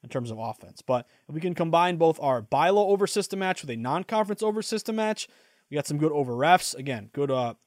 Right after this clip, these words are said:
good splits here for O K C to the over, uh, offense and defense and, and, or offense and pace. Uh, I'm gonna take a shot on this over here. So give me Cle-, uh, Cleveland Cavaliers, O K C Thunder over, buy low over two twenty-two and a half.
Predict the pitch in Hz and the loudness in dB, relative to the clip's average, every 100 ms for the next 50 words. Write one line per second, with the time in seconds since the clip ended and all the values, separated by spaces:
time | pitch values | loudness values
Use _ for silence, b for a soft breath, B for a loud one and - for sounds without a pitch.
0 | _ 147 139 - 147 - 143 135 - 127 | _ -6 -6 -4 -6 -4 -4 -4 -4 -6
1 | 131 143 - 143 131 127 151 156 160 143 | -6 -6 -6 -10 -8 -2 0 4 2 2
2 | b b b - 127 127 143 135 147 135 | b b b -12 -10 -8 -4 -4 -4 -6
3 | - 147 120 113 143 - 135 - 110 - | -8 -10 -10 -8 -8 -6 -6 -6 -10 -12
4 | 139 120 117 - 135 135 123 123 143 127 | -10 -10 -10 -4 -4 -2 -4 -4 -4 -6
5 | 113 - 160 202 - b b b b 123 | -8 -2 0 2 -2 b b b b -6
6 | 123 120 151 175 165 139 151 135 120 123 | -6 -6 -4 -2 -2 0 0 0 -4 -6
7 | 117 107 107 98 147 170 151 - - 143 | -6 -8 -14 -12 -8 -6 -6 -8 -2 -2
8 | 127 254 277 247 254 247 240 233 143 - | 0 -2 0 4 8 10 10 10 8 2
9 | b b b 175 - 190 - 190 - 185 | b b b -4 0 0 0 -6 -4 -2
10 | 170 139 - 202 277 262 160 - _ _ | -2 -4 0 6 8 8 4 0 _ _
11 | _ _ - 160 175 175 190 226 156 139 | _ _ -2 0 2 2 4 4 4 0
12 | - - 160 - 143 135 - 131 127 110 | -2 -8 -8 -8 -8 -8 -6 -6 -6 -10
13 | 104 101 - _ | -14 -16 -20 _